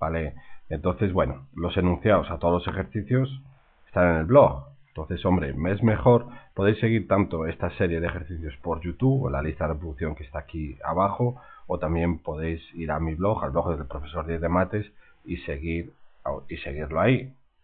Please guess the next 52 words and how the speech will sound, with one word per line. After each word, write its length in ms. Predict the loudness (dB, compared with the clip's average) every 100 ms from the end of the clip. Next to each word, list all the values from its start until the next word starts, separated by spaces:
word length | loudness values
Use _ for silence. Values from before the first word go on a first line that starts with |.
| _ _ -10
también, 420 | -4 2 2 2 -2 -12
¿vale? 200 | -4 2
En 100 | 2
el 60 | 2
blog. 320 | 4 4 2 -16 -20 -18 -8
Es 160 | 0 6
mejor 400 | 6 6 4 2
que 80 | -6
lo 80 |
sigáis 280 | -6 -4 -2
en 80 | -2
el 40 | 0
blog, 260 | 0 0
yo 100 | -4
os 100 | -4
aconsejo, 580 | 0 0 0 0 2 2
¿por 180 | 2 2
qué? 240 | 2 2 -4 -10
Porque 180 | -6 -6
están 280 | 0 2 4
todos 260 | 4 2 2
los 80 |
enunciados, 580 | 2 2 4 6 6 2 -12
está 200 | 0 2
enunciado, 440 | 4 2 0 -2
un 100 | 0
bote 240 | 0 0 -2
cruza 260 | -2 0
un 120 | 0
río, 220 | 2 0 0
tal, 180 | -4 -6 -20 -8
y 40 | -2
aquí 140 | -2
pone 260 | 0 0 2
ver 160 | 0
solución, 440 | 0 -4 -4 -6 -8 -8
ping, 220 | -4 -4 -6 -10
hacéis 260 | -4 -4 0
clic, 360 | 2 2 -2 -14 -20 -10
<laughs> 560 | 0 0 4 2 2 -2
y 80 | 0
aparezco 520 | 2 4 2 2 -4
ya 160 | -4 -4
ahí. 120 | -6 -14 -14
Entonces, 320 | -10 -6 -2
mucho, 400 | -2 0 -2 -4 -6
yo 140 | -4
creo 160 | -2 -2
que 80 |
es 100 | -2
mucho 260 | -2 -2 0
mejor 420 | 0 2 0 0